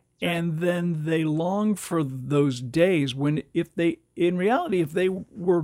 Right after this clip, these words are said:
Speaker 2: to be in a time machine and go back there for real,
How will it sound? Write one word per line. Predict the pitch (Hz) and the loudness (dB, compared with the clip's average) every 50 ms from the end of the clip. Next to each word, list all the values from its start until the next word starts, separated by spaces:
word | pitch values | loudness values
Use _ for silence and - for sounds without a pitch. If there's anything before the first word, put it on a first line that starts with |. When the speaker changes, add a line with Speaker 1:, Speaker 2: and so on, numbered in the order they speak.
| - | -2
Speaker 2:
to | - - 185 160 175 175 | -4 -4 -2 -2 -2 -2
be | 170 170 220 254 | -2 -2 -2 0
in | 269 185 | 0 -2
a | 147 | -2
time | - 196 277 330 339 | -2 0 0 0 0
machine | 269 - - 175 185 170 | 0 -2 -2 -2 -2 -2
and | 160 143 | -2 0
go | 147 160 151 | 0 0 0
back | 131 151 165 196 226 240 233 - | 2 2 2 4 4 2 0 -2
there | 175 151 139 127 120 | -2 0 0 0 -2
for | - 143 139 | -2 -4 -2
real, | 139 143 156 247 320 320 - 175 151 151 151 151 156 | -2 0 0 2 4 4 4 4 4 4 2 -2 -4